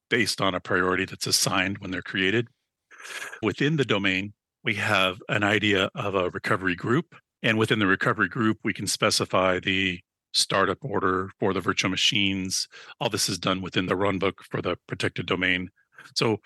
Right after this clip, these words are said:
we do have a way to prioritize the domains, and even within the domain, we can create groups, and within those groups, specify the startup order for the machines in that domain.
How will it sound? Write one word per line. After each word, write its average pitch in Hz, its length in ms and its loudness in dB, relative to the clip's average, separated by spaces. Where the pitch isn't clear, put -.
we 139 80 2
do 139 120 2
have 135 140 0
a 143 40 2
way 127 140 2
to 117 80 -2
prioritize 107 640 2
the 107 60 -10
domains, 101 640 0
and 120 100 2
even 104 180 0
within 110 300 2
the 104 80 4
domain, 95 460 0
we 110 100 -8
can 113 140 -4
create 95 320 -2
groups, - 500 -2
and 135 160 -2
within 95 240 0
those 90 200 0
groups, - 520 -2
specify 90 580 0
the 90 340 0
startup 92 400 -2
order 98 260 -6
for - 120 -6
the 95 80 -6
machines 92 680 -2
in 95 140 -2
that 90 160 0
domain. 95 340 -6